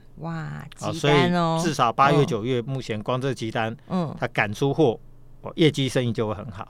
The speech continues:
Speaker 1: 是。
Speaker 2: 然后每一片A I卡要用到十五到十六个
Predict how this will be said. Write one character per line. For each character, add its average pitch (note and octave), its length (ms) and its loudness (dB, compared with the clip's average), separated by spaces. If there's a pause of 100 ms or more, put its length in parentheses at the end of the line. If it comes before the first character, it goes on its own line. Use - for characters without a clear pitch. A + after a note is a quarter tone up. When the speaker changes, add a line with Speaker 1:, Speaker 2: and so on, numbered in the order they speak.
Speaker 1:
是。 - 240 -8 (500)
Speaker 2:
然 E3+ 140 4
后 A#3+ 100 10
每 F3 220 8
一 D#3 160 4
片 G#3 320 10
A F#3 200 4
I F#3+ 120 8
卡 B2+ 240 2
要 D3 160 4
用 D3+ 160 2
到 D3 160 8
十 - 240 -2
五 C#3+ 140 0
到 C3 200 4
十 - 200 -4
六 B2 180 2
个 G#2 260 -6